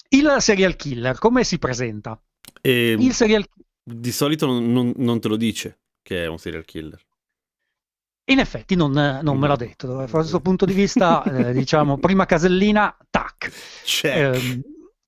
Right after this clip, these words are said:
Speaker 1: stavo facendo la mia colazione e il serial killer si è seduto nel, eh, nel mio <laughs> stesso scompartimento,
Speaker 2: Mm.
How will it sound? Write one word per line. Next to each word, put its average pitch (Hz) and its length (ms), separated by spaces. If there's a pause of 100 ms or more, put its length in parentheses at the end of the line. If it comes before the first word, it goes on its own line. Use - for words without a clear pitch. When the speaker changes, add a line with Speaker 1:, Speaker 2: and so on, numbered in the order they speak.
(400)
Speaker 1:
stavo 277 240
facendo 220 400
la 185 80
mia 208 160
colazione 262 720
e 175 260
il 170 300
serial 214 300
killer 147 580
si 160 160
è 147 160
seduto 139 560
nel, 123 440 (440)
eh, 123 260
nel 131 140
mio 143 100
<laughs> 165 300
stesso 185 100
scompartimento, 143 1040 (120)
Speaker 2:
Mm. 147 220